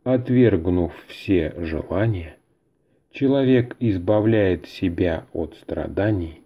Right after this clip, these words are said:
и счастлив – и в мире всегда. Понимая «я не тело, не владелец тела, я сознание», каждый достигнет высшего состояния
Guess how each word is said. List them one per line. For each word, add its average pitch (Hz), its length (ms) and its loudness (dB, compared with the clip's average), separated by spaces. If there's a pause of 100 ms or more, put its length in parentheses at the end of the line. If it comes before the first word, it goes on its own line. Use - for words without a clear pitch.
и 113 320 -4 (120)
счастлив – - 800 -6 (360)
и 107 180 -2
в 98 80 -4
мире 113 600 2
всегда. 90 760 -2 (1500)
Понимая 127 720 4
«я 104 460 0
не 85 240 -2
тело, 101 560 0 (180)
не 107 180 -2
владелец 98 800 0
тела, 104 440 -6 (160)
я 98 560 -2
сознание», 85 800 -4 (760)
каждый 82 720 -4
достигнет 98 960 -2
высшего 101 880 0
состояния 90 920 -6